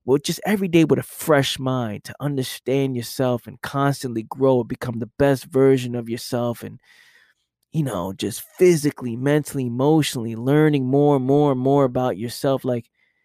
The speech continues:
that's what I've been doing in the last ten years. You're listening to episode one seventy-two of the All Moves Podcast.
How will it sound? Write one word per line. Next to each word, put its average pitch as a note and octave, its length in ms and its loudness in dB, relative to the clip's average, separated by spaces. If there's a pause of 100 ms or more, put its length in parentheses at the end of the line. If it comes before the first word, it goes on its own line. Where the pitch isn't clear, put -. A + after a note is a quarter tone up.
(500)
that's F3 320 0
what G3+ 100 4
I've F3+ 220 2
been C3 200 0
doing D3 460 -2
in B2 60 -12
the A2+ 100 -8
last C3 420 -8
ten B2+ 240 -4
years. F3+ 540 -10 (1500)
You're D3 160 8
listening D#3 360 4
to C3+ 160 4
episode C3 460 0
one D3+ 220 2
seventy-two D3 720 0
of C3+ 100 -2
the C3 180 -2
All D3 240 6
Moves D3 320 0
Podcast. D#3 800 2